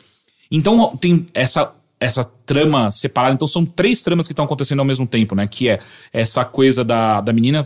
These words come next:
grávida, a, a outra mulher que você não faz ideia do que caralho que, que o filme quer dizer com aquilo, e tem a menina que tá, que os pais sumiram,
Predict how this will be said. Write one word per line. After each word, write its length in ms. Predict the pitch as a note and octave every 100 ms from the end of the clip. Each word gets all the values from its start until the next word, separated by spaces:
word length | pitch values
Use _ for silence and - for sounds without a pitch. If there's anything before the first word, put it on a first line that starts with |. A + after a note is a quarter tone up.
| -
grávida, 560 | A2 A2 C#3+ F#3 A3 A3+ - - _ _ -
a, 460 | - A2+ G#2+ G#2 G2 - -
a 120 | B2
outra 480 | C3+ C#3 C3 G#2+ - _ _ _ _ _
mulher 440 | G#2+ A#2+ A#2 A#2+ A#2+
que 80 | A#2+
você 160 | A2+
não 80 | B2
faz 240 | A2+ C3
ideia 380 | C#3+ C3 G#2 C3
do 80 | C3
que 80 | A#2
caralho 280 | A2+ G#2 A#2
que, 240 | - G2
que 280 | F2 - F#2
o 80 | F#2+
filme 240 | - G#2+
quer 140 | G#2 G2+
dizer 260 | F2+ G2 G2 _
com 100 | -
aquilo, 480 | - - G3+ A#3 G3+ - - _ -
e 140 | F3
tem 260 | G3 F3 F#3
a 60 |
menina 500 | F#3+ G3+ F#3+ F#3 G3+
que 220 | G#3 -
tá, 420 | E3+ D#3+ C#3 A#2+ F#2+
que 80 | B2+
os 80 | B2
pais 240 | A2+ A2
sumiram, 480 | - F#3+ C#3+ D#3